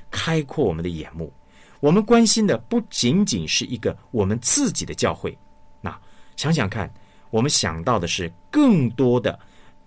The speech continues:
弟兄姐妹，他们可以享受主耶稣的恩典、主耶稣的爱，而且流露出他的爱。那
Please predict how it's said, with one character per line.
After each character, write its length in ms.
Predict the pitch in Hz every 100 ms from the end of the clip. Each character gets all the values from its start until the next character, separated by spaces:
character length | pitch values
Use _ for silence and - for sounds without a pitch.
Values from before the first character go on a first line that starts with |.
| - -
弟 80 | 160
兄 180 | 139 131
姐 180 | 92
妹， 200 | 85 95
他 200 | 85 -
们 100 | 120
可 160 | 113 104
以 100 | 101
享 400 | 101 - 101 78
受 240 | - 107 87
主 220 | 104 104
耶 100 | 151
稣 200 | - 156
的 140 | 139 -
恩 260 | 233 247 214
典、 240 | 90 73 - - - -
主 160 | - 104
耶 80 | 123
稣 200 | - 117
的 140 | -
爱， 280 | - 190 - - - -
而 160 | - 101
且 260 | - 69 - - -
流 400 | 98 104 110 151
露 280 | 190 123 90
出 260 | - 82 - -
他 120 | -
的 80 | 80
爱。 220 | - - - - - - -
那 160 | -